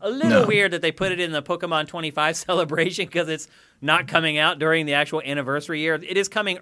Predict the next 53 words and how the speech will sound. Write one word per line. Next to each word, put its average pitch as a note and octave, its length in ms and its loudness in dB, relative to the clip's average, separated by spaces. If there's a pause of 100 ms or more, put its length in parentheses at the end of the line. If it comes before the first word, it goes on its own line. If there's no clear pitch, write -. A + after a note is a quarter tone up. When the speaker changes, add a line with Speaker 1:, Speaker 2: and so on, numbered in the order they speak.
Speaker 1:
early F#3+ 480 0 (320)
twenty G3 260 -6
twenty-two, F#3 540 -4
Q-, F3+ 180 -18
Q G3 220 -6
one F3 240 -2
twenty F3 240 -8
twenty-two. F3 460 0
Speaker 2:
Mm-hmm. - 240 2 (120)
Speaker 1:
Uh, C#3+ 80 0
the D3 120 0
remake F3+ 340 0
of D3+ 80 -6
Diamond D#3 320 2
and C3+ 100 -6
Pearl D3 460 0
is C#3 180 -4
coming D3 280 -6
this C#3+ 200 -8
year. C#3 380 -4 (320)
Um, A#2 200 -4
I A#2+ 60 -4
think C#3 160 -8
at C3 100 -8
the C3 140 -10
end C3 140 -6
of C3 80 -8
the C#3+ 80 -8
year, C#3 160 -4
Q C#3 220 -10
four. C3 420 -2 (420)
Um, A2 140 2
Speaker 2:
Yeah. G2 180 2 (500)
Speaker 1:
so D3+ 400 2 (120)
not B3 220 4
much C4 180 2
of G3 80 -6
a E3+ 60 0
celebration, E3 640 0
really. D#3+ 400 0
They're D3+ 140 -2
remaking E3 400 -4
one C#3+ 200 -2
game, C#3 300 -2
and C3 80 -4
then B2 80 -6
they A#2+ 100 -4
announced A#2+ 320 -4
Speaker 2:
It's - 80 0
Speaker 1:
it. D#3 40 4
Speaker 2:
even D3+ 240 4
weirder E3 320 2
because C#3 480 0